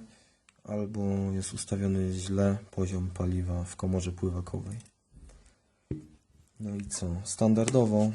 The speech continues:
mm, podejrzewam, że to jest dla wszystkich gaźników Kein z serii C V K na okrągłych pływakach. E, producent też i w tym modelu motocykla,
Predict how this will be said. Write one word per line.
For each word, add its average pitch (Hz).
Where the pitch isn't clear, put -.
mm, 101
podejrzewam, 107
że 95
to 104
jest 101
dla 107
wszystkich 104
gaźników 104
Kein 101
z -
serii 98
C 101
V 98
K 101
na 101
okrągłych 107
pływakach. 104
E, 107
producent 120
też -
i 113
w -
tym 123
modelu 113
motocykla, 117